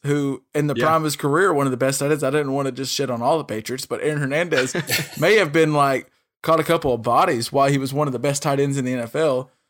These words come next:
Speaker 1: Then you got Jerry Colangelo at the seventy-sixers, the G M who was
Speaker 2: Oh, right.
Speaker 1: apparently taking to burner accounts on Twitter to
Speaker 2: <laughs>
Speaker 1: shit on his own players that he didn't <laughs> like. They would,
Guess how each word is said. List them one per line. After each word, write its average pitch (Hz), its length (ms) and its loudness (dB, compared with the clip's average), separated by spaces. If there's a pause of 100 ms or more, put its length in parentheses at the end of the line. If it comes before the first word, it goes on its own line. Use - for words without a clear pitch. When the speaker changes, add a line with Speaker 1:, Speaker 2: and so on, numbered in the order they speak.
(120)
Speaker 1:
Then 226 140 4
you 277 80 -2
got 202 380 2 (220)
Jerry 180 280 4
Colangelo 160 840 2
at 143 120 0
the 139 100 -6
seventy-sixers, 156 800 0
the 135 100 -2
G 147 280 0
M 151 100 0
who 147 120 0
was 131 280 0
Speaker 2:
Oh, 104 140 -4
right. 110 200 -2
Speaker 1:
apparently 165 640 0 (320)
taking 165 340 0
to 151 60 2
burner 151 300 2
accounts 175 380 0
on 156 160 0
Twitter 165 320 2 (300)
to - 120 0
Speaker 2:
<laughs> - 0 -
Speaker 1:
shit 175 380 0
on 170 160 2
his 143 100 -2
own 160 220 2
players 165 420 2
that 147 120 2
he 147 60 2
didn't 170 340 0
<laughs> - 0 -
like. 175 380 4 (200)
They 170 360 2
would, 156 240 -4